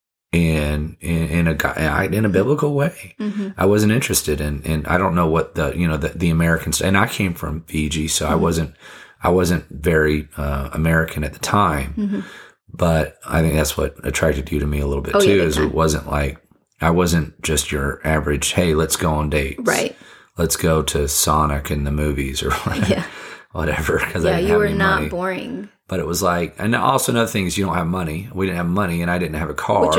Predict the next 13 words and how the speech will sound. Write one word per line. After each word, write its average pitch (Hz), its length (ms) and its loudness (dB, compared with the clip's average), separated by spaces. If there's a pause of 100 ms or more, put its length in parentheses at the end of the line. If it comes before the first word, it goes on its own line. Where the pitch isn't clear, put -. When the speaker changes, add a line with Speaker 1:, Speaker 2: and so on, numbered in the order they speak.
Speaker 2:
actually 262 440 -2
was 214 240 0 (380)
better 202 200 2
Speaker 1:
Yeah, 104 200 2
it's 190 140 -2
Speaker 2:
because 208 180 2
we - 80 4
Speaker 1:
better. - 120 2
Speaker 2:
found, 202 540 -4
we 208 160 0
played 202 300 -4
cards. 202 760 2 (160)
Speaker 1:
Right. 87 240 0